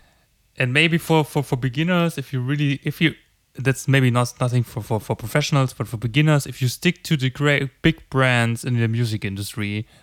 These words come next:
they're not big without any reasons. So if you stick to, uh, if I talk about Shure micro-, microphones,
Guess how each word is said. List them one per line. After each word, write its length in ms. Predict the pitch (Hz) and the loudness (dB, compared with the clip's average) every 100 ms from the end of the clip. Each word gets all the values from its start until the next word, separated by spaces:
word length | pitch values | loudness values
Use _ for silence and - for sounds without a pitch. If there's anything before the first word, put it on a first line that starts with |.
| _ | _
they're 180 | 131 127 | 2 4
not 320 | 123 123 - | 4 2 0
big 200 | 131 123 - _ _ _ _ _ _ | -2 -2 -6 _ _ _ _ _ _
without 360 | 123 117 113 104 | -4 0 0 0
any 180 | 98 92 | -2 -4
reasons. 520 | 90 98 - 135 - - _ _ _ _ _ | -8 -8 -6 -8 -10 -20 _ _ _ _ _
So 180 | - - | -6 -2
if 180 | 113 113 | 0 2
you 80 | 143 | 0
stick 320 | - 151 - | 2 -2 -2
to, 460 | - 131 127 123 - _ _ | 0 2 2 0 -6 _ _
uh, 240 | - 113 110 - | -4 -2 -2 -4
if 120 | 143 | -2
I 60 | 135 | 0
talk 260 | - 131 123 | 2 2 0
about 440 | 113 110 107 104 | 0 0 0 -2
Shure 480 | 135 - - 139 127 | -8 -8 -4 0 2
micro-, 480 | 113 110 104 - 113 | 0 -2 -4 -6 -8
microphones, 1080 | 113 107 113 104 - 95 92 95 98 - | -4 -2 -4 -6 -4 -4 -4 -8 -10 -12